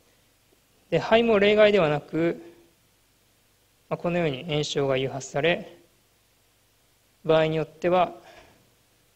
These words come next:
肺障害で呼吸困難になることもあります。急性大動脈解離を発症した患-、えー、患者さんで、軽症の患者さんは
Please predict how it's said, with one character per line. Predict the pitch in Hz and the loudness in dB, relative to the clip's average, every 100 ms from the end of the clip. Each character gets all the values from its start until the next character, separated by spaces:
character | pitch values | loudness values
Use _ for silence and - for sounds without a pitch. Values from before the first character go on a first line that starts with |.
| - | 0
肺 | 160 - | 2 4
障 | 170 139 | 2 0
害 | 127 139 | -2 -2
で | 190 190 - | -2 -2 -4
呼 | 165 | -2
吸 | 175 165 | 0 0
困 | 170 151 | 0 -2
難 | 131 | -4
に | 165 | -6
な | 165 131 | -4 -4
る | |
こ | - 165 | -6 -6
と | |
も | 196 139 | -2 -2
あ | |
り | 123 | -4
ま | - | -10
す。 | - - _ _ _ _ _ _ _ _ _ _ _ _ _ _ _ _ _ _ _ _ _ _ _ _ _ _ _ _ _ _ _ _ _ _ _ _ _ - | -20 -20 _ _ _ _ _ _ _ _ _ _ _ _ _ _ _ _ _ _ _ _ _ _ _ _ _ _ _ _ _ _ _ _ _ _ _ _ _ -6
急 | 220 | -4
性 | 220 226 | 2 4
大 | 202 196 196 | 6 6 6
動 | 190 | 2
脈 | 185 185 - | 2 -2 2
解 | 175 147 | 4 4
離 | 127 | 0
を | - | -4
発 | 135 - | -6 -6
症 | 139 | -8
し | 131 | -8
た | - | -10
患-、 | 131 135 131 131 - | -6 -6 -6 -10 -8
え | 131 123 120 120 | -8 -6 -8 -10
ー、 | - | -10
患 | 131 | -10
者 | 127 | -8
さ | 120 127 | -8 -10
ん | 127 | -8
で、 | 127 | -8
軽 | - 180 | -6 -6
症 | 175 180 | -4 -4
の | 170 | -4
患 | 165 151 | -4 -4
者 | 143 | -4
さ | 147 | -4
ん | 143 | -2
は | 156 180 | 0 -2